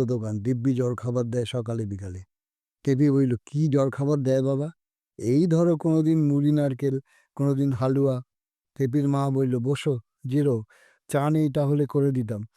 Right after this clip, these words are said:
"টেপি যাবি মা, সতীশদের বাড়ি চা আছে।" এই কথা বলিবার সময় টেপির মা ভুরু দুইটি উপরের দিকে তুলিয়া এমন একটি ভাব করিল, যাহা শুধু নির্বোধ মেয়েরা করিয়া থাকে। "দুটো চেয়ে নিয়ে আয় না।" টেপি বলল,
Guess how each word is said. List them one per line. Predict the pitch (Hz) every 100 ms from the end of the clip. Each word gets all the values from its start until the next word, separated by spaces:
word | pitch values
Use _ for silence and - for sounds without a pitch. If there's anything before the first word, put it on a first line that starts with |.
| _ _ -
"টেপি | 151 165 143
যাবি | 147 156
মা, | 170 151
সতীশদের | 123 135 151 143 143 143
বাড়ি | 143 143
চা | 139 139 139
আছে।" | 139 - 110 - _ _ _ _ _ _ _ _ _ _ _ _ _ _ _ _ _ -
এই | 139
কথা | 139 135 135
বলিবার | 127 135 135
সময় | 120 135 135
টেপির | 113 123 131
মা | 127 127
ভুরু | 107 113 127
দুইটি | 127 127 127
উপরের | 113 120 123
দিকে | 123 123 123
তুলিয়া | - 123 131 117 101 _ _ _ _
এমন | - 120 131
একটি | 131 -
ভাব | 117 107 123 -
করিল, | 135 123 120
যাহা | 120 131
শুধু | - 127 131 - _ _ 117
নির্বোধ | 127 127 139 123
মেয়েরা | 131 131 131 127
করিয়া | - 120 117
থাকে। | 107 95 95 - _ _
"দুটো | 135 131 151
চেয়ে | - 151 160
নিয়ে | 170 170
আয় | 170
না।" | 151 120 107 - _ _ _
টেপি | 151 147 165
বলল, | 156 160